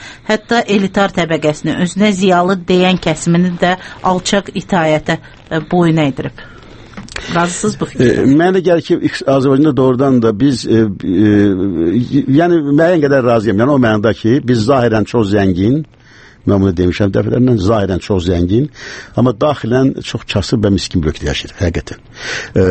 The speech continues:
Speaker 2: bu mahiyyət etibarindən mən deyərdim ki, biz, e, neftin parazitləşdirdiyi bir ölkədə yaşayırıq. Bilirsiniz, neft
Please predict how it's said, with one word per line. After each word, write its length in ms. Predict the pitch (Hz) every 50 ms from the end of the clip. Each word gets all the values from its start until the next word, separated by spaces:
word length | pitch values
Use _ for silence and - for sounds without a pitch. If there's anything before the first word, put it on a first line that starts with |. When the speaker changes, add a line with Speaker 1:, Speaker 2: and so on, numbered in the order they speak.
| 92 92 92 85 92 110
Speaker 2:
bu 180 | 113 117 131 143 -
mahiyyət 500 | 107 113 123 120 120 123 156 151 131 - 123 107
etibarindən 560 | - - 104 110 107 107 113 127 135 139 - -
mən 280 | - 107 156 160 147 117
deyərdim 360 | 104 127 135 135 123 123 107 -
ki, 220 | - 123 131 135 -
biz, 640 | 110 98 98 98 98 113 143 156 151 143 - - - - - - - - - -
e, 140 | - 98 95 95 95 90 90 90 90 90 85 82 85 82 - - - - - - - - - - - - - - -
neftin 840 | - 110 110 98 101 107 117 104 - - - - - 175 175 165 - - _ -
parazitləşdirdiyi 1000 | - - 101 101 95 87 - - - - - - - - - 87 80 90 87 85
bir 120 | 85 80
ölkədə 240 | 73 82 80 80 76
yaşayırıq. 380 | 67 - - - - - - - - - - - - - - - - - - - - - - - - - -
Bilirsiniz, 480 | - - 107 104 - - 101 92 - -
neft 400 | 90 92 107 143 143 - - -